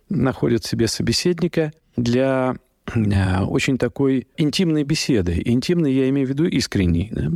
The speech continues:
Конечно, там разные, э, темы обнаруживаются, и люди общаются в связи с разными обстоятельствами своей жизни.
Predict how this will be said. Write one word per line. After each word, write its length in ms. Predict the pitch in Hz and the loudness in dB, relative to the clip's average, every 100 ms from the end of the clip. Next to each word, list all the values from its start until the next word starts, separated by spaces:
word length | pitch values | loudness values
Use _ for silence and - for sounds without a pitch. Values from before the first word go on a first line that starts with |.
| - _ _ _ - | -6 _ _ _ -2
Конечно, 240 | 160 - | -2 0
там 140 | 147 | 0
разные, 600 | 151 208 180 160 143 110 104 | 2 0 0 0 0 0 -2
э, 280 | 117 107 101 | 0 0 -2
темы 300 | - 190 165 | 0 0 0
обнаруживаются, 840 | 120 123 117 117 110 104 95 - | 0 0 0 2 2 2 2 0
и 140 | 120 113 | 0 2
люди 240 | 110 101 | 2 0
общаются 640 | 101 110 - 110 95 - - | -2 -2 0 0 0 -2 -4
в 60 | |
связи 320 | - 117 104 | -2 -2 0
с 120 | 98 135 | -2 0
разными 360 | 170 160 156 | 0 0 -2
обстоятельствами 920 | 143 - 143 135 123 123 - 139 123 117 | -2 -2 0 0 0 -4 -4 -2 0 0
своей 340 | - 120 117 | 0 0 2
жизни. 420 | 107 113 104 104 | 2 2 2 0